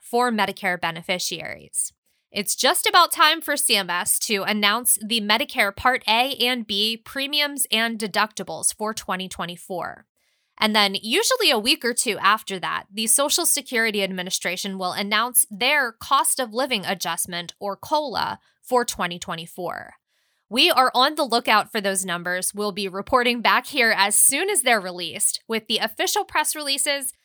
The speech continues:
as well as a handful of articles linked in our episode notes, so you can send that information out to your clients,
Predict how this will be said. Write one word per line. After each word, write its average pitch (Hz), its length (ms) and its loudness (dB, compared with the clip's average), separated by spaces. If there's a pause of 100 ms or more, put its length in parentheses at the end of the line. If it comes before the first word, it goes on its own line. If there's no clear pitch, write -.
(280)
as 285 140 4
well 285 160 6
as 302 100 0
a 302 60 -2
handful 262 480 -2
of 208 100 -4
articles 220 560 0
linked 240 480 -4
in 269 220 0
our 247 320 2
episode 240 540 -2
notes, 269 400 0
so - 160 4
you 233 180 -2
can 269 160 -2
send 254 320 2
that 269 160 2
information 208 800 -6
out 214 300 0 (140)
to 320 140 -4
your 349 180 -2
clients, 247 580 -6